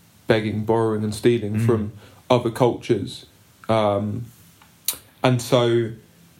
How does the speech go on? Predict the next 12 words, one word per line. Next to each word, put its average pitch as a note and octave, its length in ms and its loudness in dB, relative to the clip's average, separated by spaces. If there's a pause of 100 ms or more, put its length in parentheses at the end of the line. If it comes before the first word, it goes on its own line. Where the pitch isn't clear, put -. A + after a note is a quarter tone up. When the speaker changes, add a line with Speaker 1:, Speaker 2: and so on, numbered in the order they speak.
(120)
Speaker 1:
you B2+ 200 0
can B2+ 320 0
have A2+ 220 -2
influence A2 440 -2
from A2+ 180 -2
all A2+ 160 4
over A2+ 260 2
without A2+ 420 0
being A2+ 260 -2
pigeonholed A2 840 -2 (680)
for G#2+ 480 0
cooking G#2+ 580 -4